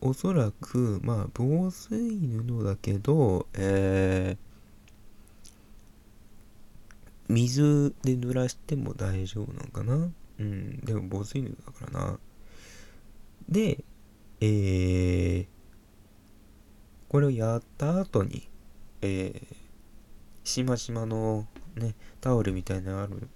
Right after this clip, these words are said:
で、それで、えー、スポンジを拭いてくださいという感じかな。または、まあ、新聞紙を使ってガラスを拭いて、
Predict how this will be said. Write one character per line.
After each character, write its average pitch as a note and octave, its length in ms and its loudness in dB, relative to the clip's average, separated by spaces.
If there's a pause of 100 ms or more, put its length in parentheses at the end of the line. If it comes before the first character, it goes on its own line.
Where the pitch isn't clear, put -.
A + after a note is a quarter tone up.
(100)
で、 A2 280 0 (440)
そ - 180 -2
れ D3 280 0
で、 G#3 300 -2 (280)
え F#2 260 2
ー、 F2+ 40 -4
ス - 100 -6
ポ F#2 220 -2
ン F#2 100 -4
ジ G2 160 -2
を C#3+ 160 4 (160)
拭 G2 100 2
い F#2 180 -2 (140)
て E3 200 4 (1500)
く - 120 -2
だ F#2+ 140 2
さ - 180 -2
い F#2 80 -2
と - 140 -8
い - 160 -10
う - 160 -6
感 G2+ 280 -6
じ - 120 -16
か - 160 -8
な。 B2 240 4 (800)
ま B2+ 140 4
た F#3 180 -2
は、 B3 280 4 (200)
ま F2+ 80 -2
あ、 D#2+ 40 -2
新 F2+ 360 -2
聞 - 600 -4 (220)
紙 B2 100 -4
を A#2+ 40 -4
使 - 280 -4
っ G#2+ 40 0
て - 460 -2
ガ - 160 -4
ラ F#2+ 160 0
ス - 200 -6
を - 220 -6
拭 - 140 -8
い F2 80 -6
て、 F3 260 -4